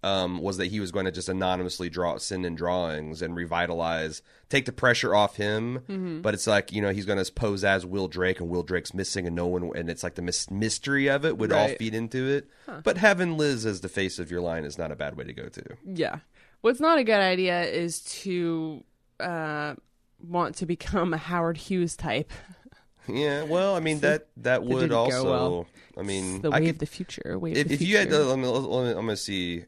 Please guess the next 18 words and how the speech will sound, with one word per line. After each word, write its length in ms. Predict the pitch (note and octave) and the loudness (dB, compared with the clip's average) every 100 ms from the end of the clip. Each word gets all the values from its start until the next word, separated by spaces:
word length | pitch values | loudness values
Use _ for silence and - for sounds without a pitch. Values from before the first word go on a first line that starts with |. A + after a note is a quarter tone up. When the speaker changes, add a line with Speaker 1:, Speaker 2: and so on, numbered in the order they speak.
| - | -8
Speaker 1:
if 100 | G#2+ | -4
you 120 | C#3+ | 0
had 100 | D#3 | 0
to 60 | C3+ | -2
put 340 | - B2 G#2 | -2 -2 0
money 400 | G#2+ G2+ G2 F2 | 0 0 2 0
on 260 | - F#2 F2 | 0 0 0
a 120 | E2 | -4
celebrity 580 | - F2+ F#2 F2 F2+ E2+ | -6 -2 -2 -2 -4 -4
going 320 | F2+ F2 E2 | -2 -2 -2
to 80 | D#2+ | -4
Howard 320 | E2 E2 D#2+ | -2 -2 -4
Hughes' 420 | E2 E2 D#2+ D2+ | -6 -6 -6 -8
direction 640 | D#2 D2+ D2 - D#2 D2 | -6 -4 -4 -6 -8 -8
in 120 | C#2 D#2+ | -8 -8
the 60 | |
next 280 | D#2 D2 - | -6 -8 -10
twenty 520 | - D#2+ D#2 D2 E2 | -8 -8 -6 -10 -14